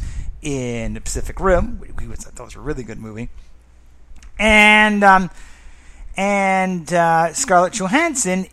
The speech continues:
is the voice of Kaa the Snake, who has really a minor point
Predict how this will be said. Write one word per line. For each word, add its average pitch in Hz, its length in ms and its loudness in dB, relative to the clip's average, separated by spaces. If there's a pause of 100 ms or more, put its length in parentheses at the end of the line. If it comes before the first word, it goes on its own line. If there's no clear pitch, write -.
is 165 280 -4
the 165 80 -10
voice 123 500 -10
of 139 280 -6
Kaa 101 500 -12
the - 80 -16
Snake, 135 460 -8
who 196 120 -4
has 226 360 2 (240)
really 320 260 -4
a 262 120 4
minor 247 580 2
point 143 580 -10